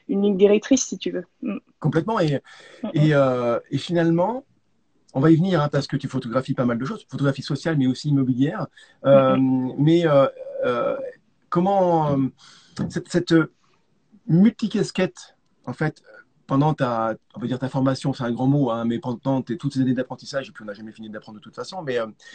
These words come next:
Speaker 2: euh, tu t'es jamais réellement, euh, concentré, euh, hyper focus sur une thématique très précise et jamais en sortir. Tu t'as fait plein, plein de choses, quoi.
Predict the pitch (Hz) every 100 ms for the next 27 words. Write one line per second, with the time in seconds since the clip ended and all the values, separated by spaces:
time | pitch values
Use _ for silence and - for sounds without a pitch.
0 | - - - 135 165 196 208 226 170 170
1 | 170 180 190 175 143 - 139 151 135 -
2 | 160 156 131 123 135 135 131 - 180 147
3 | 165 196 196 170 165 185 - - 147 151
4 | - 190 151 - _ _ 143 131 147 151
5 | 160 143 151 - - 123 - - _ -
6 | 156 151 151 202 160 117